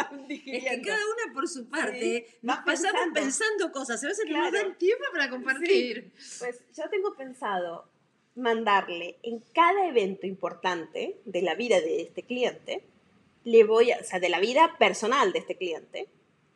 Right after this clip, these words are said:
Speaker 2: le voy a mandar un regalo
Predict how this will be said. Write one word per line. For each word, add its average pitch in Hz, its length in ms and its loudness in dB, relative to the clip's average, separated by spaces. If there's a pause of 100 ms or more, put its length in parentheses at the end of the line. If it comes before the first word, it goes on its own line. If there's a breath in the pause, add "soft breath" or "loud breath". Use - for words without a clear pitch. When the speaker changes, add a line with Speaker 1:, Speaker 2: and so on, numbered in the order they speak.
(340)
Speaker 2:
le 180 140 0
voy 185 260 2
a 226 80 2
mandar 247 480 -4 (420)
un 359 260 10
regalo 294 600 0